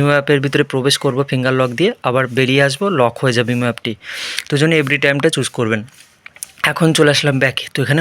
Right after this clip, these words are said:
মূলত যে কাজটি এবার করতে হবে, unlock with fingerprint লেখা আছে। তো যদি আপনার ফোনে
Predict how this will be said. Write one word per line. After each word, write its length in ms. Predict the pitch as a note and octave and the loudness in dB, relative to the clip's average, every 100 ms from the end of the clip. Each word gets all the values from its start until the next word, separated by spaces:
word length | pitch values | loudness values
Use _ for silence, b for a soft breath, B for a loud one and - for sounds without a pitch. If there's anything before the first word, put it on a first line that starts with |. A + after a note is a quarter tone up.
| E3 | 2
মূলত 200 | D#3+ D#3+ D#3 | 0 0 0
যে 80 | C3+ C#3 | 2 2
কাজটি 220 | C3+ B2 C#3 | 0 0 0
এবার 120 | B2 C3+ C3 | -2 -2 -6
করতে 200 | - C#3+ | -4 -2
হবে, 120 | A#2+ B2+ B2+ | 0 2 2
unlock 300 | C3+ C#3+ D#3+ D#3+ | 2 2 0 -2
with 140 | D#3+ - | -2 -2
fingerprint 460 | C3+ C3+ C#3+ D3 C3 | 0 0 0 0 0
লেখা 160 | B2 C3 | 0 -4
আছে। 160 | A#2+ F#3 B B B B - - | -4 -4 B B B B -12 -4
তো 80 | B2 - B B - B2 | -4 -4 B B -6 0
যদি 140 | C3+ D3+ | 2 2
আপনার 160 | D#3 D#3 | 2 0
ফোনে 140 | E3 | 0